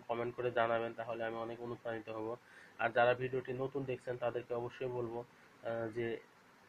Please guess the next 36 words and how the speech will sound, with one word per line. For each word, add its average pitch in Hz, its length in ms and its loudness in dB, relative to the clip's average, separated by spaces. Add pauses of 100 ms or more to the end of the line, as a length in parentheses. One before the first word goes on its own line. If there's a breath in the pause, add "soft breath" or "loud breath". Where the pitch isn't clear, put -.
(100)
এই 123 300 0 (100)
পশু 135 240 -2
প্রাণী 139 240 2
সম্পর্কিত 139 500 -2
ওষুধ, 135 340 0 (120)
মেডি-, 127 400 0
মেডিসিন 131 380 -2
সম্পর্কিত 131 520 -2 (500 loud breath)
আরও 127 240 6
যদি 131 240 0
ভিডিও 127 300 0
পেতে 120 220 -6
চান 131 180 0
তাহলে 123 300 2
অবশ্যই 120 320 -2
আমার 123 200 -2
চ্যানেলটিকে 120 440 -6
সাবস্ক্রাইব 123 580 -8
করে 117 140 -2
রাখবেন, 110 380 -2
আহ, - 720 -8
এবং 113 220 -4
পাশের 120 360 0
বেল 120 160 -2
বাটনটা 117 420 -2
on 110 100 -6
করে, 107 180 -6 (160)
on 110 180 -4
করে 110 180 -8
দিবেন, 107 340 -6
যাতে 110 340 -6 (460)
আমি 113 200 -2
নতুন 123 340 -4
কোনো 120 160 -4
ভিডিও 117 280 -2
আপ-, 110 220 4